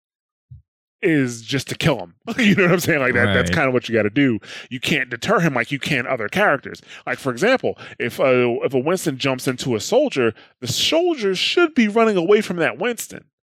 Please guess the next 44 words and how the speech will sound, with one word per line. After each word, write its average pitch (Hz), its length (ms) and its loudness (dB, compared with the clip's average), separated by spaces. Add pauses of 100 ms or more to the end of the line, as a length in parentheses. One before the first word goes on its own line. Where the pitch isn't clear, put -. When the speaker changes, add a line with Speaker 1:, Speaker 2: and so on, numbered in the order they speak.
(640)
Speaker 1:
you 120 120 -4
know? 127 260 -2 (480)
Speaker 2:
Right. 90 340 -6 (520)
Speaker 1:
That's, 135 220 -2
that's 127 280 -4
kinda 147 240 0
the 113 80 0
deal. 147 280 4
The 113 100 0
shol-, 180 220 -4
the 147 100 -10
soldier 175 220 -4
seventy-six 143 360 -6
should 131 120 -10
be 117 60 -12
running 113 240 -8
away 104 120 -4
from 107 100 -16
that 92 140 -14
Winston, 135 340 -4
but, 101 220 0 (440)
uh, 110 140 0
you 113 80 -2
know, 110 140 -6
we 107 100 -2
just - 140 -8
talked 160 160 0
about 104 180 0
Winston 110 260 -10
jumps 107 200 -6
into 101 120 -8
Hanzo. 117 540 -2
Hanzo's 117 260 -4
like, 120 160 0
"Oh, 208 120 2
okay, 165 240 0
hey, 165 140 2
how 143 80 2
you 147 120 -2
doing?" 156 280 -4
<laughs> 98 60 -12
Like, 123 220 0
you 185 140 2
know, 123 260 2